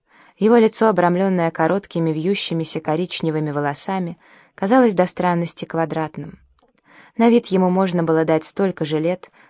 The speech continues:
сколько и Кристиану, около пятидесяти. Одет он был в серый однобортный костюм и простую белую рубашку. Когда он закончил поправлять галстук,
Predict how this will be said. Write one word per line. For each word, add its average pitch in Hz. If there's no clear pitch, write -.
сколько -
и 226
Кристиану, 196
около 185
пятидесяти. -
Одет 262
он 220
был 202
в 196
серый 233
однобортный 165
костюм 190
и 240
простую 226
белую 185
рубашку. 180
Когда 196
он 180
закончил 180
поправлять 160
галстук, 202